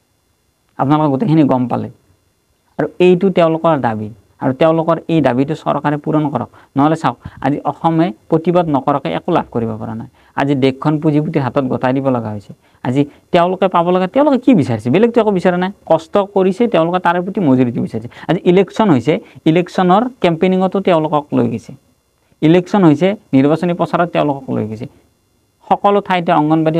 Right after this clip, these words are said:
কৰ্মী সহায়িকা, ৰান্ধনীসকলক ইউজ কৰিছে, কিন্তু তেওঁলোকক যিটো বেতন আছে, সেই বেতনটো দিয়া নাই। তেওঁলোকক সেইকাৰণে মজুৰি দিয়ক,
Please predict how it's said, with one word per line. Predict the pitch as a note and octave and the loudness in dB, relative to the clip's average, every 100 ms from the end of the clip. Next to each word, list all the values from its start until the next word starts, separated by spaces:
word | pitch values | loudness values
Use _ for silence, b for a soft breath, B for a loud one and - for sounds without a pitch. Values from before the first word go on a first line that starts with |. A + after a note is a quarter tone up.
| D#3+ | 0
কৰ্মী | C#3+ C#3+ D3 | 0 0 0
সহায়িকা, | C#3+ C#3+ C3+ C#3 C#3+ | 0 0 -2 -4 -2
ৰান্ধনীসকলক | A#2+ A2+ B2+ C3+ C#3 C#3 F3+ b b b _ _ _ F#3 | -2 0 0 0 -2 -2 -2 b b b _ _ _ 2
ইউজ | E3+ E3 - | 2 2 -2
কৰিছে, | A2+ G2+ B2 - _ _ _ | -6 -8 -18 -20 _ _ _
কিন্তু | C#3+ D3 D3+ | 0 0 2
তেওঁলোকক | D#3 D#3 D#3+ D#3+ F3+ B B _ | 2 2 -2 -2 -4 B B _
যিটো | C3+ C3+ C3 | -2 0 0
বেতন | - D#3+ D#3+ | 0 2 0
আছে, | E3 | 0
সেই | E3 C#3+ | 0 0
বেতনটো | C3+ B2+ A#2+ | 0 -2 -2
দিয়া | A2 G#2+ | -4 -6
নাই। | A2 - _ _ _ _ _ _ _ | -8 -14 _ _ _ _ _ _ _
তেওঁলোকক | C#3+ C#3+ D3+ C#3+ | 0 2 0 0
সেইকাৰণে | D3 C#3 C#3 A#2+ | 0 0 0 2
মজুৰি | A#2+ B2+ D#3+ E3 | 2 4 2 2
দিয়ক, | F3 | 0